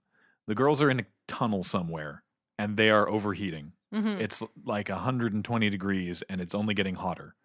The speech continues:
Speaker 2: They say that it is, that by noon it'll be a hundred and thirty degrees Fahrenheit in there, and the, basically the girls will get heat stroke and die. And, uh, we go back and forth to the girls, and sort of they're sweating and miserable.
Speaker 1: Uh, and then they start singing, uh, the Twelve Days of Christmas.
Speaker 2: Well, one does.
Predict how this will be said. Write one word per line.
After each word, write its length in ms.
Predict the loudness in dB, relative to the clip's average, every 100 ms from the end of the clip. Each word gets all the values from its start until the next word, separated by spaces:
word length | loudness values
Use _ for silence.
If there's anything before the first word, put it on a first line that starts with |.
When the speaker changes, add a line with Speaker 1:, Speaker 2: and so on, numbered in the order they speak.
| _
Speaker 2:
They 140 | 0 0
say 320 | 0 0 0
that 200 | 0 2
it 160 | 2
is, 300 | 2 -2 -4 -6
that 300 | -2 0 -2 -4
by 180 | 2 2
noon 280 | 2 0 0
it'll 140 | -2
be 120 | -2 -2
a 60 |
hundred 260 | -2 -2 -2
and 80 | -4
thirty 220 | -4 -4
degrees 380 | -6 -4 -6 -2
Fahrenheit 420 | -2 0 -4 -6
in 120 | -4
there, 240 | -2 -2 -2
and 420 | -2 -4 -8 -14 -10
the, 80 | -8
basically 440 | -2 -2 -2 -2 -2
the 100 | 0
girls 280 | 0 0 -2
will 100 | -2
get 140 | -4
heat 200 | -4 -10
stroke 300 | -6 -4 -4
and 140 | -4
die. 400 | -2 -2 -4 -10 -16 _
And, 300 | -6 -4 -2
uh, 200 | -2 -2 -2
we 100 | 2
go 160 | 4
back 240 | 6 4 2
and 100 | -2
forth 200 | -4 -2
to 60 |
the 60 | 0
girls, 400 | 4 6 4 2
and 100 | -2
sort 160 | -2 -2
of 100 | -2
they're 140 | -2
sweating 440 | -2 0 0 0
and 120 | -4 -4
miserable. 500 | -4 -4 -4 -6 -8 -6
Speaker 1:
Uh, 60 | -4 -2
and 160 | 0 0
then 120 | 0
they 80 | 0
start 240 | -2 -2
singing, 560 | 0 0 0 0 -4 -6 -6
uh, 180 | -4 -4
the 80 | -6
Twelve 200 | -2 -2
Days 120 | -2
of 60 | -4
Christmas. 420 | -6 -6 -8 -6
Speaker 2:
Well, 220 | -2 0
one 220 | 2 0 0
does. 400 | -2 -4 -8